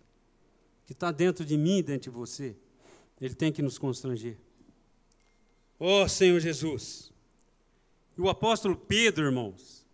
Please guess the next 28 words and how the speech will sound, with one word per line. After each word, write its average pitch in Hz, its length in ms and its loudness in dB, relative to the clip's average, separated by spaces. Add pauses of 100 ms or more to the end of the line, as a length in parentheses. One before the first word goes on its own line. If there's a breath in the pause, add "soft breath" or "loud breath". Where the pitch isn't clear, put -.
(140)
que 143 100 -12
ele 151 180 -4
é, 151 480 -2 (460)
somos 214 300 -2
nós, 135 380 -4
Pedro 156 500 -4 (280 soft breath)
é 143 60 -6
o 151 60 -4
ser 156 280 -2
natural. 139 600 -4 (1120)
Ele 190 180 2
sempre 302 640 0
achou 214 400 -2
que 196 100 -4
ele 170 100 0
amava 147 720 0
o 127 80 -8
Senhor, 120 420 -6 (760)
né? 123 280 -14
Pedro 190 200 0
teve 202 200 -4
muitas 180 560 -2 (280 soft breath)
atitudes, 147 840 -6 (300)
né, 156 260 -4 (500 soft breath)
de, 123 340 -10 (340)
de 131 180 -8
expressar 160 600 0
amor 151 560 2